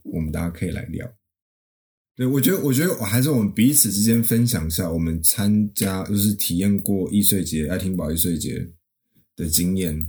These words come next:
跟心得。我可以先讲我的啦，我可以先讲我的。我第一次去的时候，我不知道一，那个房子会这么难抢，我觉得这是现在的一个问题。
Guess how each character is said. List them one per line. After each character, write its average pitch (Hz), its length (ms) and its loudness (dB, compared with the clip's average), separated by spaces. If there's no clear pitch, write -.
跟 87 180 -2
心 87 320 -2
得。 - 220 -14
我 113 100 -2
可 175 100 2
以 160 40 4
先 160 200 4
讲 104 240 2
我 82 140 0
的 73 140 -6
啦， - 240 -8
我 95 100 -6
可 117 100 2
以 110 40 4
先 107 180 2
讲 85 220 0
我 78 160 -4
的。 - 100 -6
我 110 160 0
第 123 160 2
一 175 60 4
次 170 200 4
去 127 160 4
的 104 60 4
时 104 120 6
候， 95 60 2
我 87 80 0
不 104 120 0
知 110 160 4
道 104 400 0
一， 117 300 4
那 117 160 2
个 92 260 -2
房 87 320 0
子 101 120 2
会 101 160 2
这 107 80 2
么 95 80 0
难 80 200 -2
抢， 78 240 -4
我 87 60 -4
觉 98 80 0
得 117 60 4
这 139 120 2
是 135 60 2
现 127 180 4
在 110 120 2
的 98 100 0
一 - 20 -2
个 92 80 -2
问 92 220 -2
题。 - 340 -8